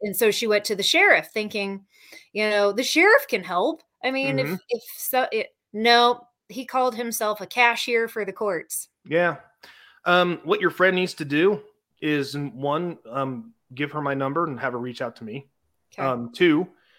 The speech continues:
Speaker 2: she needs to file a, um, a collateral action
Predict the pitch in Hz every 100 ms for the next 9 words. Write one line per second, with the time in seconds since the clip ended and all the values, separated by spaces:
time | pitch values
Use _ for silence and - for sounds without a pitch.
0 | _ - - 185 180 - 143 156 156 156
1 | 160 156 147 139 135 _ _ _ _ _
2 | _ - 135 127 127 127 - 147 143 147
3 | 147 160 185 - - 143 151 - 190 185